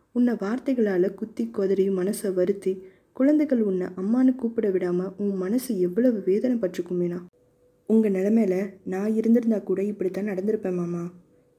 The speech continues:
மீனாட்சியின் அருகே நெருங்கியவன் மண்டியிட்டு தரையில் அமர்ந்தான். "மீனம்மா, முந்தா நாள் நடந்ததுக்கு என்னை மன்னிச்சிடு. என் மனசுல எந்த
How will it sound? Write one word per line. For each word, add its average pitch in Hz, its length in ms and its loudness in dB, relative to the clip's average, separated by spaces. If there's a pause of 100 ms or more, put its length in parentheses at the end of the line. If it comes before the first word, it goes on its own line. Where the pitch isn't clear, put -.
மீனாட்சியின் 254 640 0
அருகே 233 360 -2
நெருங்கியவன் 185 640 0 (320)
மண்டியிட்டு 202 640 0
தரையில் 185 540 -4
அமர்ந்தான். 180 420 -6 (500)
"மீனம்மா, 202 380 -2 (360)
முந்தா 190 200 -2
நாள் 190 200 -2
நடந்ததுக்கு 202 720 0 (180)
என்னை 185 200 -8
மன்னிச்சிடு. 185 560 -2 (560)
என் 233 200 4
மனசுல 254 520 2
எந்த 226 320 0